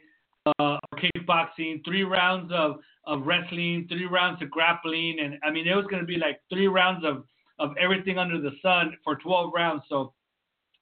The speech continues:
she's getting ready. I mean, that's what you expect from her. I mean, that's what she does. That's what she did for boxing, and that's what you expect from, for her doing in M M A.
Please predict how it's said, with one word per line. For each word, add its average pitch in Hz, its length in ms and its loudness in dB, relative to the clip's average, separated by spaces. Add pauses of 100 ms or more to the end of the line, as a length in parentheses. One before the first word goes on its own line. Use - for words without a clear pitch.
she's 165 200 -6
getting 170 300 0
ready. 160 380 2 (140)
I 190 80 6
mean, 196 160 2
that's 220 200 2 (120)
what 202 260 0
you 196 80 0
expect - 400 -4
from 175 140 -2
her. 160 160 -4
I - 20 -2
mean, 156 160 -4
that's 185 220 0
what 185 180 -10
she 160 80 -12
does. 175 280 0 (420)
That's 175 200 0
what 196 120 -8
she 180 100 -6
did 180 180 -4
for 156 120 -4
boxing, 185 560 -2 (240)
and 156 160 -6
that's 165 200 -6
what 165 100 -10 (100)
you 160 100 -8
expect 156 400 -8
from, 147 380 -4 (180)
for 151 160 0
her 151 160 2
doing 147 260 -2
in 139 160 0
M 143 180 0
M 131 120 -4
A. 139 240 -4